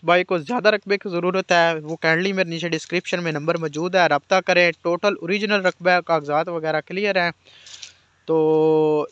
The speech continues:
इस रकबे को तकरीबन, तकरीबन पन्द्रह से बीस किलोमीटर के बाद कोट मोहम्मद इंटरचेंज भी लगती है। लाहौर जाना हो तो फिर इस्लामाबाद जाना हो, तो मतलब इस रकबे का जो टोटली रास्ता है ये यूँ समझ लें, ये जो रास्ता है ये सीधा,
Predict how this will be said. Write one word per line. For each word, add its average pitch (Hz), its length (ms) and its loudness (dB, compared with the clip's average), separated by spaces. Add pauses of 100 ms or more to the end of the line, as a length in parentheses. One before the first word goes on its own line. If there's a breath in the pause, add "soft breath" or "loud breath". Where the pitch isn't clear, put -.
(120)
इस 233 260 -6
रकबे 214 680 4
को 208 380 2
तकरीबन, 202 500 -4
तकरीबन 190 380 -4
पन्द्रह 214 280 0
से 175 140 -4
बीस 190 220 -2
किलोमीटर 170 420 -2
के 165 120 -8
बाद 160 260 2
कोट 170 280 -2
मोहम्मद 160 240 -4
इंटरचेंज 151 580 -4
भी 139 240 -4 (220)
लगती 131 320 -8
है। 113 200 -10 (1200 soft breath)
लाहौर 151 360 2
जाना 175 280 2
हो 160 400 4 (340)
तो 143 80 -18
फिर - 120 -10
इस्लामाबाद 160 560 0
जाना 156 240 -2
हो, 156 140 -2
तो 139 460 -4 (420)
मतलब 240 300 0
इस 233 140 -6
रकबे 220 280 -2
का 240 120 6
जो 226 200 4
टोटली 220 320 0
रास्ता 214 300 0
है 196 140 4
ये 196 140 0
यूँ 190 180 -2
समझ 190 240 -4
लें, 180 200 -4 (500 soft breath)
ये 190 120 2
जो 180 100 2
रास्ता 185 300 2
है 170 120 2
ये 170 120 -2
सीधा, 170 360 -2